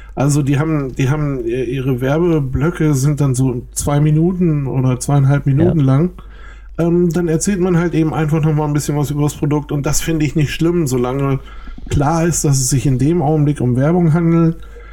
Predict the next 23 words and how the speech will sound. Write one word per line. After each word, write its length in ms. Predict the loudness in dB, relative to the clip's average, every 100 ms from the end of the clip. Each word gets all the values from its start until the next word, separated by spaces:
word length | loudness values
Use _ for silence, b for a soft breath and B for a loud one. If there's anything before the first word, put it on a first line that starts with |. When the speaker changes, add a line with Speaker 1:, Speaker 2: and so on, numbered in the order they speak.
| B -2
Speaker 1:
ähm, 140 | 2
Speaker 2:
Passt 180 | 2 2
das. 60 | 2
Speaker 1:
dass 140 | 2
es 100 | 0
sich 200 | 0 0
um, 320 | 0 2 2 2
um, 420 | 2 2 2 2
äh, 380 | 0 0 2 0 b b b b b -8
einen 80 | -6
Sponsor 560 | -4 0 0 2 2 2
handelt 580 | 2 2 4 2 0
und 180 | -4 -2
dass 200 | -2 -2
der 240 | 0 0 2
dafür 340 | 0 0 0
sorgt, 420 | 2 2 0 -4 -8
dass 380 | -2 -2 -2 -4
das 320 | -2 -2 -2
Produkt 640 | -8 -6 -2 0 0 -2 -2
an 180 | -2
sich 300 | 0 0 -2
weiterlebt. 640 | -2 0 0 0 0 -2